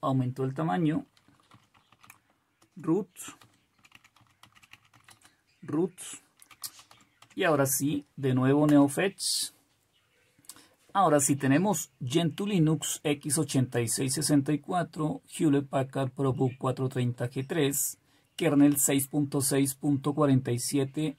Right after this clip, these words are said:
Gentoo Dist, Uptime veintidós segundos, cuatrocientos ochenta y un paquetes con Emerge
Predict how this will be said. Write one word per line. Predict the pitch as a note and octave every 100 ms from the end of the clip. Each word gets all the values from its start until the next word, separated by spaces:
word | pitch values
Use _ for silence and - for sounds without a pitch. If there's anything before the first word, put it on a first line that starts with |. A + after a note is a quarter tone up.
| -
Gentoo | C#3+ D3+ C#3 D3+
Dist, | D3 E3 - - - _ _ _ _ _ _ _ E3
Uptime | D#3 - D3+ D#3
veintidós | D3+ D3+ C#3 C3 B2+
segundos, | C3+ D#3+ G3+ D3+ C#3 C#3+ - -
cuatrocientos | C#3+ C3 C#3+ - C#3 C3+ D3+
ochenta | D3 - C3 B2+
y | A#2+
un | C3 C3 -
paquetes | D3+ - D#3 D3 D#3 E3+ - - _ _ _ _ _ _ _ _
con | - C#3+ C3 C3+ -
Emerge | C3+ B2 D3 G3 - -